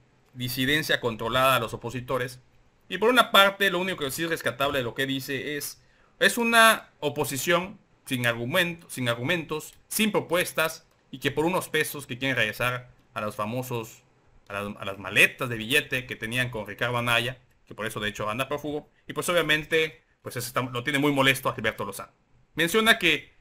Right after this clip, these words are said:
qué pruebas se pueden necesitar y garantías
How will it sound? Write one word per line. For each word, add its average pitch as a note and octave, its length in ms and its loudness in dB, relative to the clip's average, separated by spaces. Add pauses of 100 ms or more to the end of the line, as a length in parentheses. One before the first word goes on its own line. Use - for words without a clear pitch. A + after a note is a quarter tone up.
(120)
qué G3+ 100 8
pruebas G#3+ 320 6
se F3 80 4
pueden F#3 480 2
necesitar C3+ 560 2
y D#3+ 60 8
garantías C#3 680 2